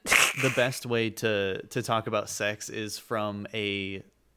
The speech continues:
Speaker 2: perspective of litigation.
Speaker 1: Mm, always, always. Oh my
Speaker 2: It's like, what does the law
Speaker 1: gosh.
Speaker 2: say sex is?
Speaker 1: This is so interesting.
Speaker 2: He's going on.
Speaker 1: Oh, let's read this bit, Ethan. This looks juicy.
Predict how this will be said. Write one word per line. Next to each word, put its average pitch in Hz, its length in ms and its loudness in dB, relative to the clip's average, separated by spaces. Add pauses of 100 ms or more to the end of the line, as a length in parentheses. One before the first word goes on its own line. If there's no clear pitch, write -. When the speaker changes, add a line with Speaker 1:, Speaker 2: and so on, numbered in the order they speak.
(180)
Speaker 2:
perspective 110 420 -2
of 98 140 -2
litigation. 95 640 -8
Speaker 1:
Mm, 226 640 4
always, 165 720 4
always. 165 840 0 (1080)
Oh 466 600 12
my 392 300 8
Speaker 2:
It's - 100 -6
like, 117 120 -2
what 156 120 4
does 311 80 10
the 349 140 6
law 156 300 10
Speaker 1:
gosh. - 160 2
Speaker 2:
say 95 120 -2
sex - 380 -8
is? - 260 -10
Speaker 1:
This - 240 4
is 466 120 2
so 254 360 6
interesting. 226 1200 -2
Speaker 2:
He's 147 140 -8
going - 360 -10
on. 98 360 -2
Speaker 1:
Oh, 220 580 12
let's 254 340 8
read 302 280 2
this 214 260 6
bit, 190 280 6
Ethan. 180 400 0
This 196 220 2
looks 196 240 0
juicy. 170 640 -2